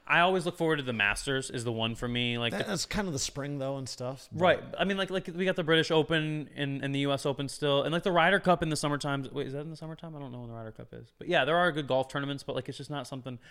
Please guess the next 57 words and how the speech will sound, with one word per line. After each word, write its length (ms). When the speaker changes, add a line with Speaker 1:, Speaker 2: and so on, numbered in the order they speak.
Speaker 1:
I 80
love 200
Tiger. 380
I'll 120
watch 180
as 80
much 180
golf 220
as 80
I 60
can. 440
Um, 540
but 440
it 80
doesn't 240
Speaker 2:
I, 180
I 40
guess 240
I'll, 240
I'll 80
tune 220
into 160
the 80
majors. 420
Speaker 1:
It 40
doesn't 160
give 100
me 60
the 60
fix 320
like, 220
like 160
college 240
football 320
does, 240
man. 240
Speaker 2:
And 160
let's 180
face 300
it, 160
guys, 380
if 160
it 200
wasn't 380
for 240
Tiger, 540
Speaker 1:
Yeah, 280
Speaker 2:
<laughs> 40
Speaker 1:
that's 160
Speaker 2:
did 60
you 60
Speaker 1:
like 100
Speaker 2:
guys 80
see 120
the 120
ratings 420
just 260